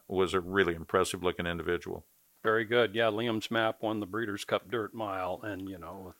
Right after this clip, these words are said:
Speaker 2: the saying is in breeding that, uh, milers make the best sires, and that's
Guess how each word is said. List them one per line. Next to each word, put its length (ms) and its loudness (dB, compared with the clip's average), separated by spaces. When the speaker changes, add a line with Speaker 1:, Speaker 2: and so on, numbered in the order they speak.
Speaker 2:
the 120 -10
saying 340 -6
is 160 -8
in 180 -8
breeding 400 -6
that, 260 -14
uh, 140 -8
milers 560 -8
make 220 -10
the 60 -12
best 300 -4
sires, 640 -2
and 100 -14
that's 460 -6